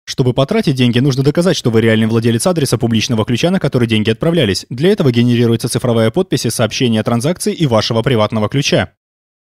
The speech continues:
Другие узлы в сети могут использовать эту подпись в другой функции и убедиться, что она отвечает вашему публичному ключу.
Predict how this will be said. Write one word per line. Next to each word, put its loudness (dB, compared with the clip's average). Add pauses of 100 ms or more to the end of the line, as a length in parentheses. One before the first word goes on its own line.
(100)
Другие 2
узлы 4
в -4
сети -2
могут 2
использовать 0
эту -2
подпись -2
в -8
другой 4
функции 0
и 4
убедиться, 0
что -2
она 2
отвечает -2
вашему 0
публичному 0
ключу. -2